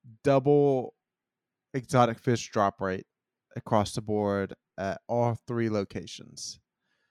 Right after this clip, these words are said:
So if you're having trouble getting some exotic fish, or, like, you're trying to clear 'em out for the triumphs, uh, so the next week you're supposed to get double. So instead of getting one in two hundred, you're gonna get one in one hundred. So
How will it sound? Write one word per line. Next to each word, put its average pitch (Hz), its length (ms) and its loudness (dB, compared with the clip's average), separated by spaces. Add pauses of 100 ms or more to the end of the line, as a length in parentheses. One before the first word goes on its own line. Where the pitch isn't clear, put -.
(240)
So 123 640 2
if 117 120 -14
you're 117 100 -4
having 123 160 -4
trouble 151 420 -4
getting 139 220 -6
some 123 220 -6
exotic 117 480 -2
fish, 117 680 0
or, 117 140 -8
like, 98 180 -8
you're 107 60 -12
trying 110 240 -4
to 117 80 -2
clear 120 260 -2
'em 113 140 0
out 113 180 0
for - 100 -4
the 101 100 -4
triumphs, 110 880 2 (920)
uh, 101 400 -4
so 110 220 -8 (200)
the 113 120 -4
next 113 260 0
week 113 220 2
you're 101 140 -4 (240)
supposed 107 180 -4
to 104 60 -8
get 110 180 -2
double. 98 380 -2
So 104 380 -4 (500)
instead 113 220 -2
of 110 100 -4
getting 113 240 0
one 120 160 0
in 117 80 -4
two 143 200 2
hundred, 139 380 -2
you're 117 80 -2
gonna 113 220 -4
get 110 160 -2
one 113 220 -2
in 110 100 -6
one 107 140 -4
hundred. - 340 -12
So 90 320 -12